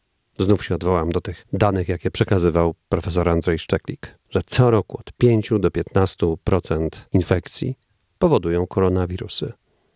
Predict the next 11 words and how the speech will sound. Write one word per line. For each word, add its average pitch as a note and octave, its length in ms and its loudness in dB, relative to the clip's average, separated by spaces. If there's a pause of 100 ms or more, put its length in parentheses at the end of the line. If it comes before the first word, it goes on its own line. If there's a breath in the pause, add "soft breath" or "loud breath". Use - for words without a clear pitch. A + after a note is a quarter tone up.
(120)
Więc E3+ 120 -10
tak D#3+ 200 0
było, F#2+ 360 4
jest D#2+ 300 -4
i B2 60 -2
będzie. A#2 400 2 (680)
A - 60 -2
nagle B2 420 2 (220)
ktoś - 260 -2
ma A2 100 6
stygmat - 680 -2